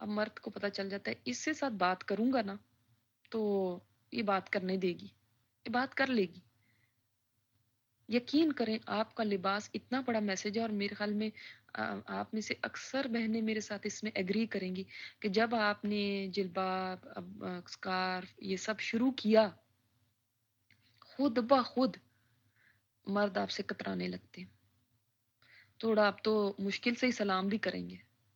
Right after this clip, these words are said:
उनको पता है कि यहाँ पे नहीं, थोड़े careful हो जाएंगे कि नहीं भाई, मुसलमान भी,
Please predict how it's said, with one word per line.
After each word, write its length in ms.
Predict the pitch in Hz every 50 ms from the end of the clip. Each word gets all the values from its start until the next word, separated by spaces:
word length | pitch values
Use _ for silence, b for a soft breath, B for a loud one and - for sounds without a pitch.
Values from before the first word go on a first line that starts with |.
| _ _ _ _ _ _ _ _ _ _ _ _ _ _ _ -
उनको 220 | 233 240 254 -
पता 220 | 247 262 254 262 269
है 80 | 285
कि 120 | 285 285 277
यहाँ 360 | 262 247 240 226 226 247 254
पे 260 | 247 254 262 262 254
नहीं, 480 | 233 226 233 233 233 226 208 202 202 202 - -
थोड़े 300 | - - - 220 247 262
careful 400 | - - 196 180 - - 240 247
हो 80 | 240
जाएंगे 320 | 202 202 196 190 185 196 196
कि 100 | 185 202
नहीं 220 | 196 202 202 202
भाई, 220 | 185 190 202 247 - B B B B B B B B B B B _ _ -
मुसलमान 680 | 254 285 - 427 403 392 370 359 339 302 247 220 214
भी, 100 | 190